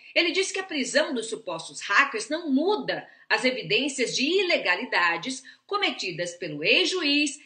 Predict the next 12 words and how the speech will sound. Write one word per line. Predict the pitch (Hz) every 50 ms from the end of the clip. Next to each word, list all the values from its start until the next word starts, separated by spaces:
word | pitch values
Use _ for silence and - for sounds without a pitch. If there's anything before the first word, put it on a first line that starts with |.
| - - _
em | - 254 311 349 370 339 - -
conluio | 370 339 320 277 247 240 254 269 262 269 277 269 269 -
com | - 247 254 269
o | 262 262
procurador | - 269 262 262 285 277 240 190 175 190 190 196 190
da | 208 202
Lava | 208 208 208 233 233
Jato, | 196 - 185 175 175 180 - -
Deltan | 233 220 - - - 151 160
Dallagnol. | 170 185 208 254 285 311 311 277 208 - - - - _ _ _ _ _ _ _ _ _
Segundo | - - 240 214 190 202 190 214 233
Glenn, | - 262 254 240 233 247 262 277 -